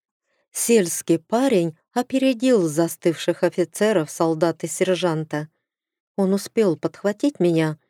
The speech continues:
и убрать с того места, куда буквально через миг ударила молния. Все в панике разбежались, а меня Петр утащил под навес и принялся плескать водой в лицо, приводя в чувство.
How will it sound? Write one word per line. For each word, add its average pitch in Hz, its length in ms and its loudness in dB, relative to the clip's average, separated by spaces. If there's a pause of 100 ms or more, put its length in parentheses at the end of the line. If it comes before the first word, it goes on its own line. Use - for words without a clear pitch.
(240)
и 254 60 -2
убрать 240 420 -2
с - 60 -14
того 190 240 2
места, 220 400 -2
куда 180 260 2
буквально 196 840 0
через 180 400 -2
миг 240 400 -4 (400)
ударила 170 680 0
молния. 165 800 0 (1400)
Все 214 420 2
в - 140 -4
панике 190 720 0 (140)
разбежались, 196 960 0 (320)
а 170 100 -2
меня 165 500 0
Петр 165 460 0 (220)
утащил 196 460 0
под 247 220 -4
навес 208 580 2 (320)
и 180 60 0
принялся 165 640 -2
плескать 185 560 -4
водой 180 320 2
в 165 40 -4
лицо, 190 460 -2
приводя 165 500 0
в - 120 -14
чувство. 156 640 -4